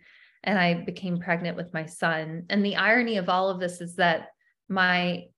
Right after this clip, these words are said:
father was an O B G Y N, my grandfather <laughs> was an O B G Y N, and there were even more doctors and more O B G Y, O B G Y Ns further back. And so it, like, came to me. And then I'm doing this work with womb wisdom and,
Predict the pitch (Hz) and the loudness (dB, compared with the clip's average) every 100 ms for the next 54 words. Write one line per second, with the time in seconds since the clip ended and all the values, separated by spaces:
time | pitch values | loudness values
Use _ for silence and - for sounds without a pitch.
0 | _ _ 196 190 196 208 208 202 202 196 | _ _ 0 2 4 2 2 0 -2 -2
1 | 196 180 180 180 180 180 165 175 165 170 | -2 -2 -2 -4 -4 0 2 4 2 2
2 | 226 202 175 180 170 175 180 170 180 185 | 0 0 0 0 0 0 2 2 2 0
3 | 190 311 262 294 330 _ - _ _ - | 0 -2 -2 -10 -12 _ -20 _ _ -2
4 | 214 214 185 185 180 185 160 170 170 175 | 2 2 2 -2 0 2 4 4 2 2
5 | 190 190 185 185 196 185 180 175 180 190 | 0 0 0 -2 -2 -2 0 -2 -2 -2
6 | 190 180 175 175 185 175 165 - 175 170 | -2 2 0 0 -4 -4 -4 -4 0 2
7 | 175 170 180 175 175 170 - - 180 170 | 2 0 -2 -6 -8 -12 -14 -8 0 2
8 | 165 165 - - - 240 240 202 208 190 | 0 -2 -10 -6 2 2 2 0 0 2
9 | 180 175 175 - - 190 180 175 170 156 | 2 0 -2 -6 -2 -2 0 0 0 0
10 | - - _ _ _ _ _ _ - 196 | -2 -6 _ _ _ _ _ _ -4 -4
11 | 185 208 190 180 190 180 - 202 190 190 | 0 2 4 2 0 -4 -4 -4 -2 -4
12 | 190 175 175 196 165 156 160 175 - _ | 0 2 2 0 -2 -4 -6 -10 -14 _
13 | _ _ - 190 185 190 185 180 190 190 | _ _ -2 0 0 2 0 0 -2 -2
14 | 180 196 180 180 175 190 196 220 196 170 | -4 0 0 -2 -6 -4 0 2 2 0
15 | - - - 180 175 165 165 | -2 -6 0 2 4 0 -4